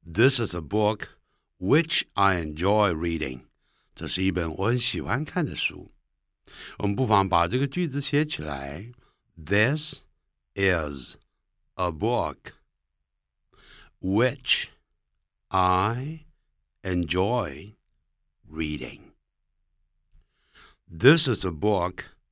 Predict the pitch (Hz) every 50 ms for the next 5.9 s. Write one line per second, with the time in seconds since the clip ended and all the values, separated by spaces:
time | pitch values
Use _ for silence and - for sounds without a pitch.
0 | _ _ _ _ _ - 95 104 127 151 151 151 - - - - _ _ _ _
1 | - 92 90 98 104 101 107 113 117 120 123 131 135 - _ - - 87 80 80
2 | 80 76 - 95 110 120 123 101 87 85 90 107 110 110 - - - 85 90 87
3 | 82 78 69 60 - - - _ _ - - - - - - _ _ _ - -
4 | 90 87 92 87 92 113 120 120 104 95 90 - - 87 - - _ - 117 123
5 | 135 143 147 156 170 165 156 - - 139 147 143 143 147 160 170 175